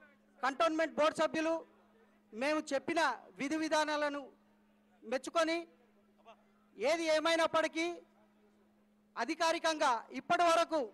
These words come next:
కంటోన్మెంట్ చరిత్రలోనే లేని విధంగా అధికారికంగా నగర తొలి మేయరే కాకుండా స్వాతంత్ర సమరయోధులు, బాలికల విద్య కోసం పోరాడిన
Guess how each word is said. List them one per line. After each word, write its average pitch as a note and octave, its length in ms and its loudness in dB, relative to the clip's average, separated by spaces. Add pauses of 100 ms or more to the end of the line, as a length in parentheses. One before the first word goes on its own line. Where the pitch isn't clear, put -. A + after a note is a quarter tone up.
(160)
కంటోన్మెంట్ D#4+ 680 0
చరిత్రలోనే E4+ 640 2 (100)
లేని E4 280 4
విధంగా D#4+ 340 2 (760)
అధికారికంగా E4+ 800 2 (1200)
నగర D4+ 340 2 (200)
తొలి D#4 280 4
మేయరే E4+ 300 6 (100)
కాకుండా D#4+ 380 2 (600)
స్వాతంత్ర D#4 480 2 (160)
సమరయోధులు, E4 680 4 (760)
బాలికల E4 460 2 (1080)
విద్య D#4 220 0 (120)
కోసం E4 300 4 (760)
పోరాడిన D#4+ 440 4